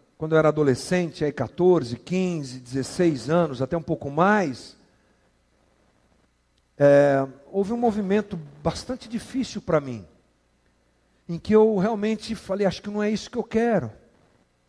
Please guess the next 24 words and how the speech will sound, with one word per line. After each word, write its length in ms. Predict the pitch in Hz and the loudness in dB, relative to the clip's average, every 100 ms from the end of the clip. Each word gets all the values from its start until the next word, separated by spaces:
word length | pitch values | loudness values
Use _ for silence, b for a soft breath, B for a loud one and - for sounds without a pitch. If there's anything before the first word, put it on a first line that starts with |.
| _ _ _ _ | _ _ _ _
Aquela 160 | 208 | -10
coisa 220 | 220 247 233 | -6 -6 -4
de 60 | |
adolescente, 840 | 240 262 269 - 254 233 120 - - _ | -2 -2 -2 -4 -4 -4 -8 -16 -20 _
"Acho 140 | - | -18
que 60 | - | -10
eu 40 | |
não 100 | 233 | -8
quero 260 | 240 240 254 | 0 2 2
isso 180 | 233 - | -4 -6
daí." 360 | 226 202 180 117 _ _ _ _ _ _ _ _ | -6 -4 -6 -8 _ _ _ _ _ _ _ _
Mas 180 | 185 170 | -2 0
duas 380 | 262 320 202 - | 2 2 2 -2
coisas, 680 | - 247 285 214 262 - - b b b b b | 2 4 4 4 2 0 -10 b b b b b
é, 380 | 180 185 180 175 - - _ _ _ _ | 6 8 6 0 -8 -20 _ _ _ _
me 120 | 165 175 | -6 2
deram, 580 | 185 220 226 208 170 139 _ _ | 4 4 2 -4 -12 -18 _ _
me, 180 | 165 180 | -20 -18
se 160 | - | -10
manifestaram 640 | 202 202 - 190 - 226 220 | -2 -2 0 0 2 2 0
como 220 | 220 202 | -4 -4
graça 520 | 185 240 294 - 233 | 0 2 0 -4 -6
de 140 | 185 | -6
Deus, 640 | 170 165 175 151 117 - - | -2 4 4 2 -4 -12 -20